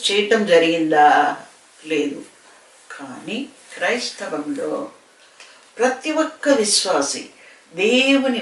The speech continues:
బిడ్డ అనే పిలవబడతాడు, దేవుని కుమారుడనే పిలవబడతాడు. ఎంతటి భాగ్యం కదా? అయ్యా రాధా మనోహర్ దాసు,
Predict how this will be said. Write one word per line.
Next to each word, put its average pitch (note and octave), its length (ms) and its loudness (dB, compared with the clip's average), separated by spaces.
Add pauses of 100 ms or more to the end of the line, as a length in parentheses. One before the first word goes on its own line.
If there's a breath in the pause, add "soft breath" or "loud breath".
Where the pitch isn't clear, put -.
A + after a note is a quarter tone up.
(120)
బిడ్డ F3+ 280 -4
అనే G#3+ 420 2
పిలవబడతాడు, - 840 -2 (1500 loud breath)
దేవుని B3 420 8 (120)
కుమారుడనే G3+ 720 6 (200)
పిలవబడతాడు. E3 760 2 (720)
ఎంతటి D#3+ 520 -8
భాగ్యం D3 560 -6 (720)
కదా? G#3 180 -2 (1200 soft breath)
అయ్యా C#3+ 360 2
రాధా D#3+ 320 4
మనోహర్ D3+ 560 -2
దాసు, D3+ 340 -6